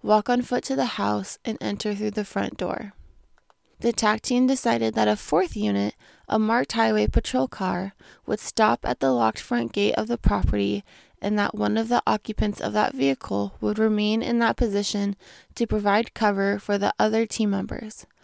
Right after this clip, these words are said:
while the second and third occupants of that vehicle would climb over the gate, enter the property on foot, and watch the west side of Barrett's house to prevent him from escaping to his mother's residence, which was located adjacent to Barrett's house.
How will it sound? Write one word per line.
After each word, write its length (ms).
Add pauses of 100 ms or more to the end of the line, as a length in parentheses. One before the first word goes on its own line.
(300)
while 180
the 100
second 420
and 140
third 280
occupants 600
of 120
that 180
vehicle 460
would 200
climb 480
over 360
the 120
gate, 400 (400)
enter 300
the 120
property 440
on 140
foot, 400 (360)
and 220
watch 280
the 160
west 300
side 340
of 200
Barrett's 340
house 500 (340)
to 120
prevent 340
him 140
from 220
escaping 560
to 140
his 160
mother's 420
residence, 600 (280)
which 220
was 200
located 600
adjacent 600
to 120
Barrett's 380
house. 460